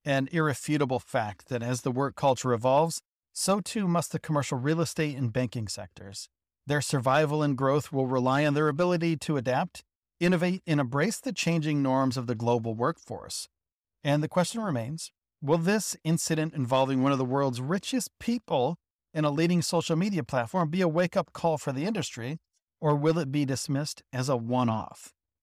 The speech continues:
Either way, its implications will undoubtedly continue to ripple through the commercial real estate landscape for some time to come. The case of Twitter, Elon Musk, and Goldman Sachs paints a stark picture of the changing dynamics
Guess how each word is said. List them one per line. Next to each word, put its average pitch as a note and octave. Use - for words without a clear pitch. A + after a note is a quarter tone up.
Either F#3+
way, B2+
its D3+
implications D#3+
will B2+
undoubtedly F3+
continue E3+
to C3+
ripple B2+
through -
the A#2
commercial B2+
real C3
estate C3+
landscape B2+
for A2+
some G#2+
time A2
to F#2+
come. G2+
The A#2+
case B2
of A#2
Twitter, E3
Elon C#3
Musk, C3+
and A#2+
Goldman B2+
Sachs B2+
paints E3
a D#3+
stark D3
picture C3
of A#2
the A#2+
changing A#2+
dynamics A#2